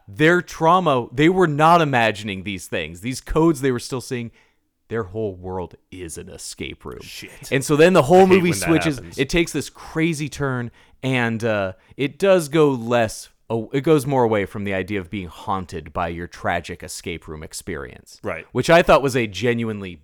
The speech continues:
Speaker 1: brilliant.
Speaker 2: Then they're just in an escape
Speaker 1: Then they're
Speaker 2: room.
Speaker 1: just in more
Speaker 2: Half.
Speaker 1: complicated escape rooms.
Speaker 2: Mm-hmm.
Speaker 1: And they still do twists.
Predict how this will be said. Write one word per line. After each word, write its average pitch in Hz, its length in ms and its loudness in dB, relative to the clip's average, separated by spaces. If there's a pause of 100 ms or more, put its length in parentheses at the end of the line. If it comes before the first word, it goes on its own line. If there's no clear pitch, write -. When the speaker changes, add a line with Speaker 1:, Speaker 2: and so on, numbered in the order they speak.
(120)
Speaker 1:
brilliant. 87 600 -18 (160)
Speaker 2:
Then 139 220 0
they're 123 140 0
just 104 320 -6 (100)
in 113 180 0
an 98 120 -4
escape - 260 -6
Speaker 1:
Then 190 100 4
they're 185 100 8
Speaker 2:
room. 151 40 2
Speaker 1:
just 165 220 2
in 165 260 2
more 151 180 6
Speaker 2:
Half. 143 220 4
Speaker 1:
complicated 123 760 -2
escape 90 400 -10
rooms. 85 340 -12
Speaker 2:
Mm-hmm. 78 120 -12 (640)
Speaker 1:
And 131 480 0
they 139 140 0
still 202 260 0
do 185 120 -4
twists. - 460 -6